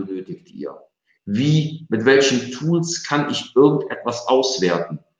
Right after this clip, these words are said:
Sprich, was brauche ich auch? Wie stehe ich im Verhältnis zum Markt?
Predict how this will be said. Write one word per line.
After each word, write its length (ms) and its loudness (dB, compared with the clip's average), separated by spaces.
Sprich, 420 0
was 280 0
brauche 560 4
ich 240 -6
auch? 360 -8
Wie 600 0
stehe 440 4
ich 240 -4
im 160 0
Verhältnis 580 0
zum 160 0
Markt? 360 0